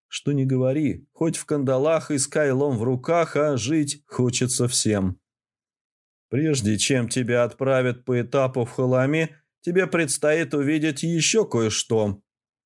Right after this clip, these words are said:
Указательным пальцем Сван ткнул в ноутбук. Большое зеркало рядом с креслом для допросов потемнело, и вот на нём появилась та же самая камера для казней, и шафот, и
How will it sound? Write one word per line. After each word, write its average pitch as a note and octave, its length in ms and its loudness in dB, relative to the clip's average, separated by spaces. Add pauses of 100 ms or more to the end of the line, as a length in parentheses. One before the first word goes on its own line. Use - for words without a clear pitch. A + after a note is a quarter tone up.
(420)
Указательным G#2+ 800 0
пальцем D3+ 480 0
Сван D3 460 0
ткнул A#2 400 -2
в G#2 80 -2
ноутбук. G#2 640 -2 (840)
Большое G#2+ 480 0
зеркало C3 640 0
рядом B2+ 380 0
с B2+ 100 -2
креслом C3 520 0
для A#2 200 0
допросов C3 680 0
потемнело, A#2+ 800 0 (380)
и G2+ 100 -2
вот A2 220 0
на G#2+ 140 0
нём C#3 260 0
появилась A#2+ 640 0
та D#3+ 160 -2
же B2 120 0
самая A2+ 460 0
камера A#2+ 480 0
для A2 220 0
казней, G2+ 640 -2 (320)
и F3+ 40 0
шафот, D#3+ 540 0
и D3 220 0